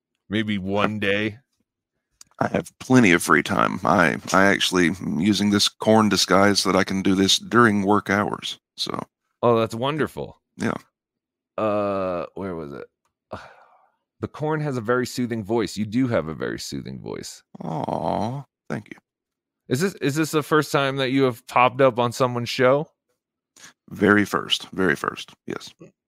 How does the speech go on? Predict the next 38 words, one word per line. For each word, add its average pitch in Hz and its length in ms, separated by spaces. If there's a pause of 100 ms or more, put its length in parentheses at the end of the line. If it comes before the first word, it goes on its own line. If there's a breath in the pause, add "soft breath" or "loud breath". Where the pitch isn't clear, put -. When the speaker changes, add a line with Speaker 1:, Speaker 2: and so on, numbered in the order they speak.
(120)
Speaker 1:
Nice. 202 320
I'm 139 200
honored. 135 440 (220)
Uh, 104 220
Speaker 2:
Extremely 143 460
Speaker 1:
I - 20
Speaker 2:
nervous. - 520
Thank 107 220
you. - 100 (460)
Speaker 1:
Oh, 160 140
don't 143 200
be 139 120
nervous. 113 480
We 123 200
are, 120 180
we're 110 300
all 123 140
friends 123 420
here. 82 340 (1300)
<clears throat> 120 180
Not 147 240
in 180 60
real 170 200
life, 147 260
though. 110 380
So 123 220
if 120 100
you 127 80
see 156 220
me 156 120
in 139 100
real 139 200
life, 131 420 (220)
just 120 180
keep 143 160
walking. 120 460 (1300)
Speaker 2:
Right. 101 80
Speaker 1:
Uh, 101 600